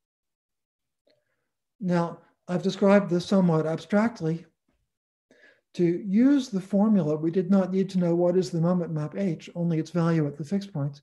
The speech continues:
But it's worth mentioning that H is a function of interest. To pick the U one subgroup of diff S one that was used in the localization,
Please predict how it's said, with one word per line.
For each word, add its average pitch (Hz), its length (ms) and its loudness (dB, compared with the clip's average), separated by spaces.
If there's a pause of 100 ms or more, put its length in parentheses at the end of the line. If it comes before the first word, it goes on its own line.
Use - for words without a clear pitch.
(540)
But 185 140 2
it's 196 140 -2
worth 240 240 4
mentioning 196 440 4
that 160 200 -2 (180)
H 196 260 0
is 165 120 -4
a 175 40 -2
function 165 380 -4
of 156 80 -6
interest. 185 540 -4 (1600)
To 185 100 -4
pick 269 240 2
the 254 80 2
U 208 180 6
one 190 320 4
subgroup 190 500 0
of 165 80 -4
diff 190 220 0
S 170 200 -2
one 175 200 -2
that 156 120 -10
was 160 200 -6
used 180 240 0
in 156 100 0
the 147 60 -6
localization, 160 720 0